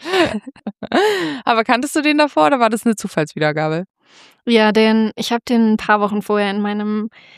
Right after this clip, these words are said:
Speaker 2: Mix der Woche gehabt und hab, als ich den angehört hab, schon voll an das Rennen an der Zugspitze letztes Jahr und an den T D S letztes Jahr gedacht.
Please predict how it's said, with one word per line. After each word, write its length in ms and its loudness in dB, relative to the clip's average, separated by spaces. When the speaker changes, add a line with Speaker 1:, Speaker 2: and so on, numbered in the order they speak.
Speaker 2:
Mix 320 0
der 160 2
Woche 240 2
gehabt 400 2
und 180 0
hab, 180 0
als 160 2
ich 80 0
den 160 -6
angehört 500 2
hab, 240 0
schon 300 2
voll 520 0
an 560 2
das 300 -2
Rennen 240 4
an 100 0
der 100 0
Zugspitze 440 -6
letztes 400 0
Jahr 240 4
und 100 0
an 60 -4
den 160 0
T 160 -2
D 100 4
S 160 -6
letztes 360 -6
Jahr 160 -4
gedacht. 460 -4